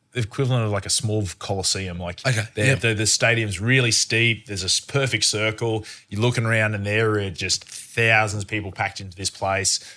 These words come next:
Speaker 1: Um, and they're all cheering as you run in. Obviously, don't run in early 'cause you booed.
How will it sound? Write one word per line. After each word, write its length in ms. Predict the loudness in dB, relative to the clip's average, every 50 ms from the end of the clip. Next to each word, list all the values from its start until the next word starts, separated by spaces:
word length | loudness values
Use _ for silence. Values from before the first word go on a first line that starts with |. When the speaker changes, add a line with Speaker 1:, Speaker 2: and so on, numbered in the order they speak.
| -20 -20 -20 -16 _ -4
Speaker 1:
Um, 360 | -2 0 0 0 0 -2 -2
and 120 | -2 0
they're 220 | 2 2 2 2 0
all 100 | -2 -2
cheering 440 | -4 -2 -2 0 0 0 0 -2
as 140 | -2 -4 -4
you 80 | -4 -4
run 260 | -2 -2 -2 -2 -2
in. 280 | -4 -4 -4 -4 -6 -8 -10 -16 _ _ -20 -20 _ -4
Obviously, 320 | -4 -2 -2 -2 -4 -4
don't 220 | -4 -4 -4 -4
run 160 | -6 -6 -6 -4
in 80 | -2
early 340 | 0 0 2 2 2 0 0
'cause 220 | -2 -4 -8 -8 -6
you 120 | -6 -8
booed. 380 | -4 0 0 2 4 2 2